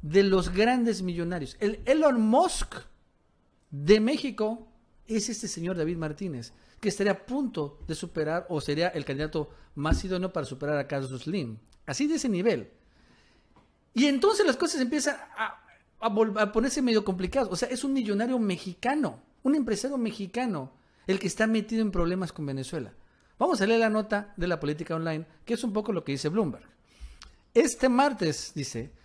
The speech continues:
"finalmente se confirmó un rumor que hace al menos tres semanas transitaba con fuerza por Wall Street. El billonario mexicano David Martínez enfrenta una investigación del Departamento del Tesoro de Estados Unidos por prestarle asistencia financiera al régimen de Maduro.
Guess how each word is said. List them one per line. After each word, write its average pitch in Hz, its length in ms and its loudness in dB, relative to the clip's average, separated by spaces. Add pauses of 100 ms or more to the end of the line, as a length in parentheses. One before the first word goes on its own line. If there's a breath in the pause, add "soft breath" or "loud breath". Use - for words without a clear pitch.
(120)
"finalmente 208 420 2
se 180 120 -2
confirmó 147 320 -2
un 180 60 0
rumor 165 320 -2
que 156 100 -2
hace 156 120 -2
al 151 80 -2
menos 151 200 -2
tres 165 180 -2
semanas 147 360 -4
transitaba 135 500 -6
con 120 180 -6
fuerza 131 320 -6
por 113 140 -8
Wall 120 200 -4
Street. 147 320 -8 (540 soft breath)
El 170 160 0
billonario 185 540 2
mexicano 202 440 -2
David 170 240 0
Martínez 165 760 -2 (260 soft breath)
enfrenta 180 420 0
una 190 100 0
investigación 151 580 -2
del 165 100 -2
Departamento 139 600 -4
del 147 80 -6
Tesoro 139 340 -4
de 120 80 -4
Estados 123 360 -6
Unidos 147 400 -2 (340 soft breath)
por 170 200 4
prestarle 180 580 2
asistencia 160 520 -4
financiera 170 760 0
al 127 200 -2
régimen 123 560 -6
de 123 80 -6
Maduro. 131 460 -4